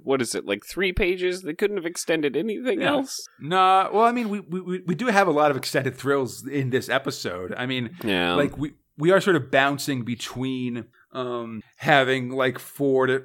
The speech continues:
Speaker 2: like, like, like, five to six thrills, including a Future Shock, and, um, having just, just four thrills in,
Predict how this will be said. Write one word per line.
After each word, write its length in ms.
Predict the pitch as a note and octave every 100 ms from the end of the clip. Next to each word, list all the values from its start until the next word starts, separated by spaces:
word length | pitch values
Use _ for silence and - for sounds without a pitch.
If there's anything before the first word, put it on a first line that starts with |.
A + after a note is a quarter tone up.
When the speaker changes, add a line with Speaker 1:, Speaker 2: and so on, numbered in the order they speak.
| -
Speaker 2:
like, 240 | C#3 -
like, 160 | C#3+ C3+
like, 140 | C3
five 260 | - C3+ C3
to 60 |
six 300 | - C#3+ -
thrills, 240 | - B2 B2
including 300 | A2+ B2 A2+
a 40 |
Future 280 | - A#2+ B2
Shock, 460 | - A#2+ G#2+ G2 -
and, 380 | B2+ B2 A#2+ A2+
um, 420 | G2 G#2 F#2 F#2 - _
having 200 | - B2+
just, 220 | A#2 B2 -
just 200 | C#3 -
four 380 | - C3 B2+
thrills 380 | B2 A2+ F2+ F2
in, 80 | G#2